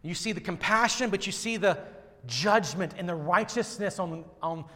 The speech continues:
two sides of the same coin for Jesus. It's the same way in which Jesus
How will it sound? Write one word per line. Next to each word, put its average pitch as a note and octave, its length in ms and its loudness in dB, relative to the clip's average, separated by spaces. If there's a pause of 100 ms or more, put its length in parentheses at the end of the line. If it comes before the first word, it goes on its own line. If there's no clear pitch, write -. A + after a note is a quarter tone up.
(220)
two A#3 200 -2
sides A#3 360 6
of G#3+ 60 0
the G3 60 -2
same A3+ 260 -2
coin G#3+ 320 -4
for F#3+ 140 -8
Jesus. C3+ 520 -10 (200)
It's F#3 100 -6
the G3 80 -6
same A#3+ 400 0
way A#3+ 140 2
in A3+ 80 0
which G#3 180 0
Jesus A3 460 -2